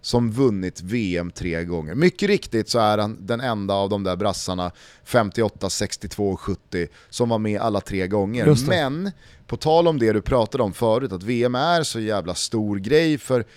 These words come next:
Speaker 1: inte bara folket utan även för spelarna såklart. Det sker så sällan, man har kanske bara en chans,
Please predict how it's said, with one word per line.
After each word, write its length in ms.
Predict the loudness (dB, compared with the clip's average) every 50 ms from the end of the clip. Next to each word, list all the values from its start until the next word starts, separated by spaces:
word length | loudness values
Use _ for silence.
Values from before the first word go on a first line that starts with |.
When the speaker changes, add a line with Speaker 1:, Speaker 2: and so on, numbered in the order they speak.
| -20 -10 -4
Speaker 1:
inte 240 | -2 -2 -2 2 4
bara 180 | 4 4 4
folket 600 | 2 2 2 4 4 2 0 -2 -4 -4 -2 -4 -6
utan 260 | -4 -2 -2 -2 -2
även 320 | -2 -2 -2 -4 -6 -8
för 100 | -8 -8
spelarna 480 | -8 -2 0 2 2 2 2 0 0 -2
såklart. 360 | -4 -6 -6 -8 -8 -8 -8
Det 60 | -8
sker 280 | -6 -2 0 2 2 2
så 140 | 2 0 -2
sällan, 500 | 0 0 2 2 2 2 0 0 0 0
man 180 | 0 -2 0
har 180 | 0 0 0 0
kanske 300 | -2 -2 -4 -2 -4 -2
bara 300 | 0 2 2 2 2 0 -2 -8 -20 -20 _ _ _
en 300 | 4 4 4 4 2 0
chans, 480 | -2 0 0 2 2 0 0 -2 -4 -2